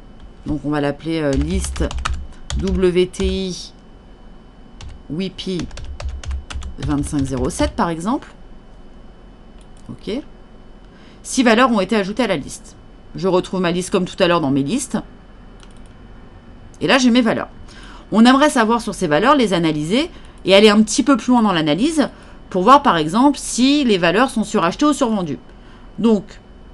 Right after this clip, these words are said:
première option, je fais défiler les valeurs les unes derrière les autres. Donc là, non. Là, N J non plus. Arcelor non plus. Crédit Agricole non plus.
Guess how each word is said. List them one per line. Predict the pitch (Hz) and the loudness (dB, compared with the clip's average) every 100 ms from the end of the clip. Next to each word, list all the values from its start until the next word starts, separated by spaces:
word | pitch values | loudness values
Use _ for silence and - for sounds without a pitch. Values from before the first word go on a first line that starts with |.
| - - | -20 -2
première | - 285 269 | 6 8 8
option, | 214 - 240 277 | 6 2 2 2
je | 269 240 | 2 0
fais | 262 | 2
défiler | 226 214 - 175 208 220 - | 2 0 0 0 2 0 -6
les | 180 202 | -2 2
valeurs | 180 202 247 | 2 2 2
les | 190 180 | 0 0
unes | 240 | 0
derrière | 202 196 | 0 -2
les | 170 139 | -4 -6
autres. | 120 | -4
Donc | 139 147 | -4 -2
là, | 185 | -2
non. | 170 175 202 226 247 160 - - - - - | 0 0 0 0 0 -2 -8 -20 -20 -16 -6
Là, | 185 190 | -2 -2
N | 185 | -2
J | 165 180 | -2 -2
non | 170 170 | -2 -4
plus. | - 190 226 240 247 254 254 - - - | -6 -2 2 4 4 2 0 -4 -18 -8
Arcelor | - 190 - 214 190 185 170 | -4 -4 -2 -2 0 0 0
non | 156 156 | -2 -4
plus. | - 214 247 254 247 254 - - - - - - | -4 0 2 4 2 0 -6 -16 -20 -20 -20 -20
Crédit | - 220 190 | -4 0 2
Agricole | 185 170 151 143 | 0 -2 0 2
non | 147 | 0
plus. | 165 - 226 240 247 | -2 -4 0 2 2